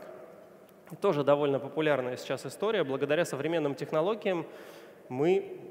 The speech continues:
можем очень точно направлять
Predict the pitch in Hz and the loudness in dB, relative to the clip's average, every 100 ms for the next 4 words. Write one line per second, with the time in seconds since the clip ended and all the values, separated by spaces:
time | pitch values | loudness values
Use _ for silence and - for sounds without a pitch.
0 | - - - - - - - 143 143 170 | -16 -18 -20 -20 -20 -20 -16 -2 2 2
1 | 156 180 - 170 - 147 - 151 160 - | 2 -2 0 0 0 -4 0 2 2 -2
2 | 190 190 - - - - - - - - | -2 -2 -4 -14 -16 -18 -18 -20 -20 -6
3 | 151 147 160 151 165 165 151 | 2 2 4 2 4 2 0